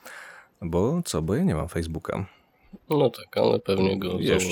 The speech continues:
Speaker 1: znaczy w
Speaker 2: przez
Speaker 1: tym
Speaker 2: ten
Speaker 1: momencie,
Speaker 2: podcast.
Speaker 1: jak już tego słuchacie, to już pewnie jest nieaktualne, bo tak się składa, że mam zamiar wyjść, e, z jaskini, ale no, a może to być dla mnie nie takie proste, bo ja nie lubię tej strony, <laughs> nie lubię Facebooka.
Speaker 2: Mm,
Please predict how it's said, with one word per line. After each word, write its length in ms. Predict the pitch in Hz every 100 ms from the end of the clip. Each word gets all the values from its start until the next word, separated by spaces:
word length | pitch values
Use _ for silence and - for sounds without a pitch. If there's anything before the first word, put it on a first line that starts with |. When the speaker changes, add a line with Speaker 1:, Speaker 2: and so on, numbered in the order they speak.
| 90
Speaker 1:
znaczy 260 | 92 - 147
w 40 |
Speaker 2:
przez 100 | -
Speaker 1:
tym 80 | 156
Speaker 2:
ten 80 | 143
Speaker 1:
momencie, 280 | 147 147 -
Speaker 2:
podcast. 120 | 127
Speaker 1:
jak 60 |
już 140 | 123 -
tego 200 | 131 127
słuchacie, 380 | 131 131 123 127
to 80 |
już 80 | 117
pewnie 240 | - 120 123
jest 120 | 113
nieaktualne, 760 | 120 110 - 170 147 80 80 - _ - - - - - -
bo 600 | 95 92 85 101 104 123 117
tak 220 | 113 113
się 140 | 113
składa, 340 | - 117 110 107
że 120 | 107
mam 220 | 110 107
zamiar 340 | 107 110 104
wyjść, 520 | 101 120 87 - - 85
e, 300 | 60 58 92
z 80 |
jaskini, 580 | 95 - - 87 82 104
ale 560 | 98 104 110 113 110 120 - _ _ _ - 92 - -
no, 280 | 95 95 95 104
a 80 | 98
może 260 | 95 95
to 160 | 98 95
być 160 | 95
dla 160 | 87 90
mnie 160 | 95 110
nie 140 | 117
takie 240 | 131 -
proste, 460 | - 76 - 62 - - _ _ _ _ -
bo 60 | 98
ja 60 |
nie 120 | 143
lubię 220 | 110 87 82
tej 120 | 87
strony, 440 | - - 87 127 - - - -
<laughs> 300 | _ _ -
nie 160 | 104
lubię 240 | 98 - -
Facebooka. 500 | 90 87 85 80 -
Speaker 2:
Mm, 520 | - - 107 104